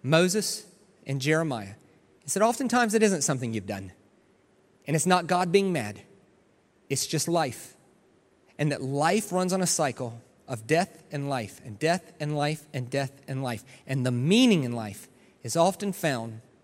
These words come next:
in the struggle. Can we live surrendered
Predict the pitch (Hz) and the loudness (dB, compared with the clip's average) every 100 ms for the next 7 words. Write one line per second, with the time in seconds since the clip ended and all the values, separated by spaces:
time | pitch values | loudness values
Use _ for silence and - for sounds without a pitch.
0 | _ _ 131 123 - 127 101 98 - _ | _ _ -2 0 -2 -2 -4 -8 -16 _
1 | _ - _ _ - - 185 196 208 208 | _ -20 _ _ -12 -2 0 0 2 0
2 | 185 190 - - 175 151 196 185 107 87 | 2 2 2 0 0 2 2 2 0 -6
3 | 64 | -12